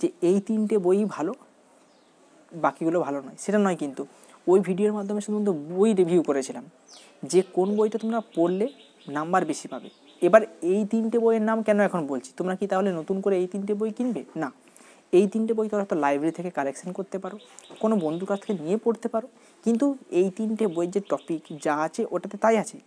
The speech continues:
কিন্তু তোমাদেরকে এই ভিডিওর মাধ্যমে তোমাকে একটা বার্তা দিচ্ছি যে এই তিনটে বই সঙ্গে রাখা হয়। তার মানে এটা নয় যে এই তিনটে থেকে বই প্রশ্নগুলো অন্য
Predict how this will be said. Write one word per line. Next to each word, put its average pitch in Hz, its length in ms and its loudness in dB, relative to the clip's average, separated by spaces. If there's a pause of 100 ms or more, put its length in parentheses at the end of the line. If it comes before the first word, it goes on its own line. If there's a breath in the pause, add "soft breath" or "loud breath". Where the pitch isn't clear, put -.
(140)
কিন্তু 202 280 -4
তোমাদেরকে 208 360 0 (180)
এই 185 100 0
ভিডিওর 196 320 -6
মাধ্যমে 208 340 -4
তোমাকে 196 180 -4
একটা 202 120 0
বার্তা 156 340 0
দিচ্ছি 202 340 -4 (420 loud breath)
যে 208 140 2 (120)
এই 196 200 4
তিনটে 247 340 0
বই 208 260 0 (280)
সঙ্গে 156 300 -4
রাখা 147 300 -4
হয়। 127 100 -14 (260)
তার 156 140 0
মানে 202 220 0
এটা 220 140 -6
নয় 220 240 0
যে 214 120 -2
এই 175 280 -2
তিনটে 202 200 -2
থেকে 208 180 2
বই 196 180 2
প্রশ্নগুলো 196 540 0
অন্য 170 180 -2